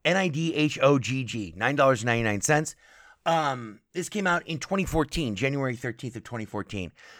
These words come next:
This is, if you ever played the Apple two E game Swashbuckler, which is fucked up because I almost excluded this game from this week's episode out of pure fucking pride and spite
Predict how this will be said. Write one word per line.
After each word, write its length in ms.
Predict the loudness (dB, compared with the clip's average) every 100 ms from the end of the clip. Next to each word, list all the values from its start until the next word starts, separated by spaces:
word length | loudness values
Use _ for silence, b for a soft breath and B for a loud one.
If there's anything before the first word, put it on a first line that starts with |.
| B
This 220 | 2 4
is, 280 | 4 2 -2 -4
if 180 | -2 -2
you 100 | -2
ever 220 | 0 -2
played 500 | 0 4 6 6 2 -2
the 180 | 0
Apple 220 | 0 0 -2
two 200 | -2 -2
E 140 | 0
game 260 | 0 0 -2
Swashbuckler, 840 | 4 8 8 8 2 2 -8 -8 b b b b
which 200 | -6 -4
is 240 | -2 -4 -8 _ _ _ _ _ _ _ _
fucked 380 | -6 6 6 10
up 240 | 8 8 4
because 480 | 0 4 4 2 2
I 120 | 8 8
almost 320 | 8 4 -2
excluded 480 | -6 -2 0 2 2
this 160 | 0
game 280 | 2 2 0
from 280 | 0 0 2
this 240 | 0 0
week's 180 | -4 0
episode 580 | 0 0 -4 0 -2 -4 b b b b b b b
out 200 | 2 4
of 220 | 4 2 -2 -10
pure 360 | 2 8 10
fucking 400 | 10 6 4 2 4
pride 480 | 8 12 12 10 4
and 220 | -2 -2
spite 420 | 0 6 6 6